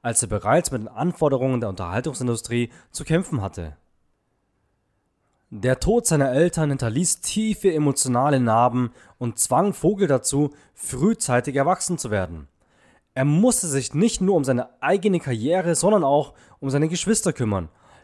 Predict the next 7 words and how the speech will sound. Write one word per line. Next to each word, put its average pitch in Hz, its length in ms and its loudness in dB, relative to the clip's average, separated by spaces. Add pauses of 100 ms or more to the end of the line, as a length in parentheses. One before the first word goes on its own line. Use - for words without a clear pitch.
was 131 180 -2
zu 156 100 0
einer 117 160 0
noch 147 360 -2
größeren 165 680 2
Belastung 170 380 0
führte. 104 440 -4